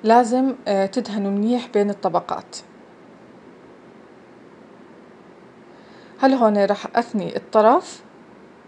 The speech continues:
وأحط الحشوة. الأفضل هون إنها تكون معكم، آه، حشوة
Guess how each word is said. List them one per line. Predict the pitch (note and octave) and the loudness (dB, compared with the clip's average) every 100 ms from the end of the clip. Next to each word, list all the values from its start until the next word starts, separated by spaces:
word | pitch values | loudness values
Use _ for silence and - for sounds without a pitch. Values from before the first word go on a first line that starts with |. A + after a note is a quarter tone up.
| - - - - - - - - - - - - - - | -20 -20 -20 -20 -20 -20 -20 -20 -20 -20 -20 -20 -20 -8
وأحط | G#3+ G3+ - C4+ B3 | 0 0 0 -2 -2
الحشوة. | A3 - - - - - - - - - - - - - - - - - - - - - - - - | -2 -6 -8 -10 -12 -16 -20 -20 -20 -20 -20 -20 -20 -20 -20 -20 -20 -20 -20 -20 -20 -20 -20 -10 -4
الأفضل | G#3+ D4 C4 A3+ G#3+ | 0 0 2 0 0
هون | A3+ A#3 | 0 0
إنها | A#3 A#3+ - G3 | 0 -2 -4 -8
تكون | G3+ - A#3 A#3 A3+ | -8 -8 -4 -2 0
معكم، | G#3+ A3 A3+ A#3+ B3 A#3+ | 0 0 0 -2 -2 -4
آه، | F#3+ | -8
حشوة | F3+ A#3 A3 | -8 -8 -8